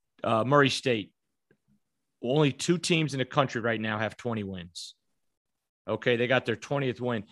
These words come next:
And you can talk about league A, B, C, and D. If it's not February first and you got twenty wins, you're doing something right. There's no question about that.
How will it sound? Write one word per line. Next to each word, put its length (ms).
And 200
you 120
can 180
talk 220
about 380
league 480
A, 260
B, 260
C, 300
and 140
D. 380
If 220
it's 220
not 340
February 480
first 560
and 140
you 100
got 300
twenty 320
wins, 560
you're 100
doing 300
something 300
right. 280
There's 160
no 140
question 400
about 280
that. 340